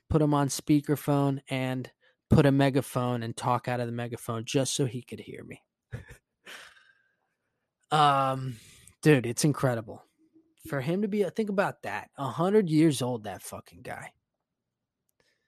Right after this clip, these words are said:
And he was working on farms. He worked on sugarcane plantations most of his life.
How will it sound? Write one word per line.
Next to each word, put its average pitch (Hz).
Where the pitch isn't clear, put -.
And 139
he 208
was 156
working 151
on 113
farms. 175
He 165
worked 156
on 110
sugarcane 151
plantations 143
most 147
of 113
his 113
life. 101